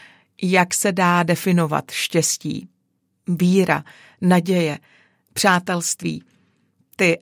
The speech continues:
abstraktní pocity, pro které se někdy tak těžko hledají slova. Jela jsem přeplněným autobusem a najednou přišel pocit štěstí.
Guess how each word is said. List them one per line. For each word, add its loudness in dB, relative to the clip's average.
abstraktní 0
pocity, 0
pro 2
které 0
se -4
někdy 0
tak -4
těžko -2
hledají 0
slova. -2
Jela 4
jsem 0
přeplněným 2
autobusem -2
a -2
najednou 0
přišel 0
pocit -2
štěstí. -6